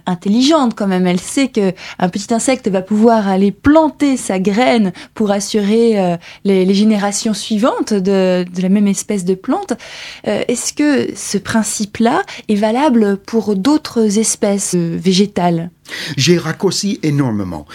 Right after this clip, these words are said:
Speaker 2: Bien sûr, la, la plante ne sait pas ça. Euh, <laughs> euh, tout ça, c'est, euh,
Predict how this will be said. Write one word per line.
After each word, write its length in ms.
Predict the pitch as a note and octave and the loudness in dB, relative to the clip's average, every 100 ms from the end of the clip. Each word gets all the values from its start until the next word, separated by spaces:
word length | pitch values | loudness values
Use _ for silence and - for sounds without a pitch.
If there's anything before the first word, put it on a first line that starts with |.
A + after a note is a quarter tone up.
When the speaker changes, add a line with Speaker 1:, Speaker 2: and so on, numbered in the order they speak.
| - - | -16 -8
Speaker 2:
Bien 200 | A2 C3+ | -2 0
sûr, 200 | C3 G3 | 2 0
la, 180 | B2 G2+ - | -2 -4 -6
la 160 | A2 | -6
plante 240 | - C3 - | -4 -4 -4
ne 260 | A2+ A2+ G#2+ | -4 -2 -2
sait 240 | - F3 | 0 0
pas 220 | F3 A2 E2 | 0 -6 -8
ça. 240 | F2+ F#2+ C3+ A2 - | -10 -8 -8 -8 -4
Euh, 180 | A#2 A#2 D3 - | -2 -2 -4 -10
<laughs> 260 | G3+ G#3+ G3+ | -6 -4 -2
euh, 240 | C#3 B2 - F3+ | 0 0 0 -4
tout 120 | - F#3+ | -4 -4
ça, 200 | - D3+ | -2 -4
c'est, 380 | D3 B2+ A#2+ - | -2 -2 -2 -4
euh, 220 | A2+ G#2+ | -4 -4